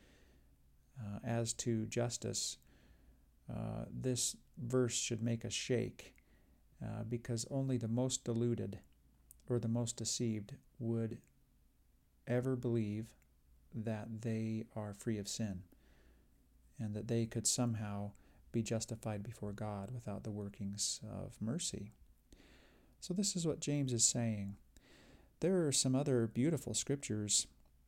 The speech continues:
in the Book of Mormon that, uh, talk about the Lord not being a respecter of persons in, in different ways.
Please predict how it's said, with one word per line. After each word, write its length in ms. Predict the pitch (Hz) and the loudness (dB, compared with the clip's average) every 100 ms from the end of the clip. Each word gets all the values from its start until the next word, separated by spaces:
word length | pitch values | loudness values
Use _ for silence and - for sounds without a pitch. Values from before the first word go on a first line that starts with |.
| - _ _ - - - - - - - - - - | -20 _ _ -20 -20 -20 -20 -20 -20 -20 -8 -6 0
in 140 | 131 | 2
the 60 | 117 | 4
Book 200 | 131 123 | 2 2
of 80 | 104 | 2
Mormon 640 | 110 120 110 107 113 135 - - | 2 4 2 0 -2 -6 -10 -6
that, 340 | 117 110 101 - - | -4 -2 -4 -6 -6
uh, 220 | 107 113 | -4 -6
talk 280 | - 123 120 | -2 -2 -2
about 380 | 104 101 101 - - - - - | -4 -4 -6 -12 -20 -20 -18 -6
the 60 | |
Lord 400 | 107 107 107 101 113 - | -2 0 0 -4 -8 -6
not 240 | 117 113 123 | -2 -2 0
being 180 | 117 107 | 0 0
a 60 | |
respecter 500 | 107 107 - 110 - | -2 -4 -2 -4 -4
of 140 | 104 - | -8 -6
persons 580 | 110 104 - 104 110 | -4 -2 -2 -2 -2
in, 240 | 113 104 110 | -4 -6 -6
in 280 | 120 107 117 - - - 226 | -6 -6 -8 -14 -18 -18 -4
different 320 | 113 117 101 | -2 -2 -4
ways. 420 | 107 101 110 - | -4 -4 -4 -6